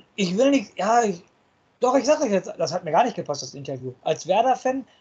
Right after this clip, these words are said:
als neunzehnjähriger, der gerade verletzt ist, ey, da würde ich jetzt mal ganz kleine Brötchen backen und nicht sagen, ähm,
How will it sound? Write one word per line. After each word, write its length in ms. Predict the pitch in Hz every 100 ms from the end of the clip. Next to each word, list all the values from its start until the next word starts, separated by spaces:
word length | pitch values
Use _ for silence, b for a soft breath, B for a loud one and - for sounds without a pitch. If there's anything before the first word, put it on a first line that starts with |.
| b
als 220 | - -
neunzehnjähriger, 580 | 196 262 240 233 233 226
der 120 | 190
gerade 300 | 147 180 277
verletzt 380 | - 226 247 -
ist, 240 | 277 - b b -
ey, 100 | 175
da 140 | 165
würde 120 | 196
ich 40 | 208
jetzt 120 | 175
mal 140 | 175 139
ganz 340 | 196 311 -
kleine 300 | - 196 208
Brötchen 420 | 165 165 175 165 147
backen 340 | 170 - 220 b b
und 140 | 180 202
nicht 160 | 220
sagen, 280 | 214 214 208 -
ähm, 220 | 208 196